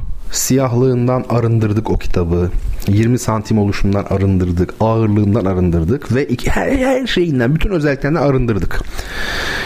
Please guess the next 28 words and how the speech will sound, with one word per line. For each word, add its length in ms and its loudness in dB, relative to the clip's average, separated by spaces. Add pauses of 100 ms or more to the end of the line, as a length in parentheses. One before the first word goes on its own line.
(100)
Şeye 240 2
sorsak, 600 -2 (220)
realiste 500 0
sorsak 360 -2
ne 140 2
kaldı 280 0
geriye 320 2
desek, 460 0 (180)
realist 580 0
kitap 460 0
ideası 420 0
kaldı, 280 0
kitap 320 0
kavramı 440 0
kaldı 300 0
der. 140 2 (320)
Materyalist 560 0
ne 140 0
der? 120 2
Yani 300 2
nominalist 500 2
ne 160 2
der? 300 -2 (520)
Hiç 380 2
kal-, 260 -2
hiçbir 240 2
şey 100 0
kalmadı 320 0